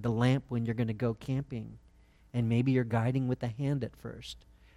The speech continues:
before you give 'em the lighter and say, "Go on, just light it." Woof! No eyebrows, you know. You know, we don't, we, we don't do that as responsible parents with those types of things that can burn us or cut us. So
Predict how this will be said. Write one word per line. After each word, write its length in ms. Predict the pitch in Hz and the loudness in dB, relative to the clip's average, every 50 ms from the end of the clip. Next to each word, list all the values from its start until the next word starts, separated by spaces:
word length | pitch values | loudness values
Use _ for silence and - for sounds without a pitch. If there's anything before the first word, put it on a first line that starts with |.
| - - | -14 -6
before 360 | - 120 107 - - 135 135 135 | -4 -4 -4 0 2 4 4 4
you 100 | 127 120 | 4 2
give 180 | 107 127 117 | 2 2 0
'em 100 | 117 117 | 0 0
the 60 | 113 | 0
lighter 300 | 110 107 107 113 117 117 | 0 2 2 2 2 2
and 120 | 117 104 98 | 0 -2 -2
say, 180 | - 120 110 | -4 -4 -4
"Go 180 | 104 107 143 180 | -4 -2 -2 0
on, 320 | 208 214 185 180 185 170 - - | 2 2 2 0 0 -2 -6 -8
just 160 | - - 175 | -6 -2 0
light 200 | 180 180 185 156 | 2 2 4 2
it." 120 | 131 120 113 | 2 2 8
Woof! 320 | 147 214 226 185 147 - - - - - _ _ _ _ _ _ _ _ _ _ _ _ _ - _ - | 10 10 10 10 8 -4 -12 -18 -20 -20 _ _ _ _ _ _ _ _ _ _ _ _ _ -20 _ -4
No 160 | 117 120 120 123 | 0 2 4 6
eyebrows, 600 | 120 110 110 113 104 107 110 120 127 - - - - - - - - - - - - | 4 4 4 2 2 2 0 -2 -2 -6 -10 -12 -16 -20 -18 -18 -18 -20 -18 -8 0
you 100 | 123 120 | 0 2
know. 320 | 120 117 107 104 113 120 - - - - - - - - - - - - - - - 269 | 4 4 2 2 0 -4 -6 -14 -20 -20 -20 -20 -20 -20 -20 -20 -20 -20 -20 -20 -12 -4
You 120 | 160 127 | -2 0
know, 120 | 127 131 - | 0 2 2
we 160 | 131 131 151 | 4 6 6
don't, 220 | 151 147 147 - | 6 6 4 4
we, 180 | 143 143 160 175 - | 4 4 4 4 4
we 160 | 151 147 156 | 6 6 8
don't 240 | 151 151 143 131 113 | 8 8 6 4 2
do 180 | 117 139 160 180 | 4 6 6 8
that 260 | 170 160 147 139 131 | 8 8 6 6 4
as 180 | 123 120 117 117 | 4 2 2 2
responsible 800 | 120 110 - - 131 123 120 123 117 - - 131 120 120 113 107 | 0 -4 -4 -4 -2 -2 -2 -2 -2 -4 -8 -6 -2 -2 -2 -2
parents 560 | - - 131 123 127 127 117 110 110 - - | -2 -2 0 0 2 0 0 -2 -4 -8 -6
with 200 | 107 113 120 - - | -2 -2 -2 -2 0
those 260 | 117 117 120 120 - | 2 2 2 2 0
types 300 | - 123 120 113 - - | -2 -2 -4 -4 -4 -8
of 60 | - | -10
things 280 | - - 120 113 107 98 | -6 -4 -4 -2 -2 -4
that 140 | 117 - - | -6 -8 -6
can 160 | - 110 107 | -8 -6 -4
burn 240 | 101 117 113 110 107 | -2 0 0 0 -2
us 160 | 101 - - | -4 -6 -8
or 60 | 110 | -12
cut 200 | - - 131 113 | -6 -4 -4 -4
us. 140 | 110 107 - | -4 -6 -6
So 320 | - - 120 113 117 - | -4 -2 0 0 0 -2